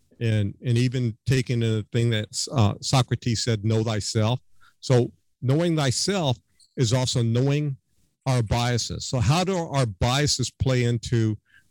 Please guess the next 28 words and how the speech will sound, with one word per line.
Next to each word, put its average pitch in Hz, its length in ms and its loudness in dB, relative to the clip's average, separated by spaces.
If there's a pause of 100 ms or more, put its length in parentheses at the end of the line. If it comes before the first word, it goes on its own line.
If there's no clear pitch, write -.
what 135 340 0
we 131 120 0
learn, 117 500 0 (280)
what 127 220 0
we 139 100 2
teach, - 720 -2 (460)
what 135 220 -2
we 131 120 2
show 120 340 0
others? 107 520 -4 (280)
So 117 340 0 (960)
I 156 300 2 (420)
do 127 160 4
that 113 240 0
now 107 460 0 (200)
on 117 120 2
a 107 60 2
regular 104 280 0
basis. 95 500 -2
I 113 80 -2
look 107 380 2 (580)
and, 110 300 2
and 113 200 0
I 104 60 0
would 101 180 -2
ask 117 200 0
myself, 101 580 0 (760)
"Bob, 120 480 -2